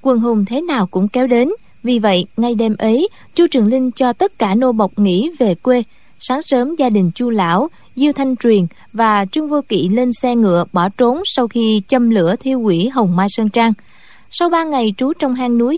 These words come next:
chờ Sơn Trang cháy hết, họ theo đường hầm bí mật quay về trú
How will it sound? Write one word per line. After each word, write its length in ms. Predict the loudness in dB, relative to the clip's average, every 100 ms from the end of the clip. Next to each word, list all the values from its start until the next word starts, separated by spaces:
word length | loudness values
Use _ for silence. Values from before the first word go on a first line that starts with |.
| 0
chờ 180 | 0 0
Sơn 240 | -2 -4
Trang 260 | 0 0 0
cháy 200 | 0 0
hết, 180 | 0 0 -4 -20 -2
họ 200 | 0 0
theo 160 | 0
đường 200 | 0 0
hầm 220 | 0 0 0
bí 160 | -2
mật 220 | -2 -2 -2
quay 180 | -2 0
về 280 | 0 0 -2 -2
trú 220 | -2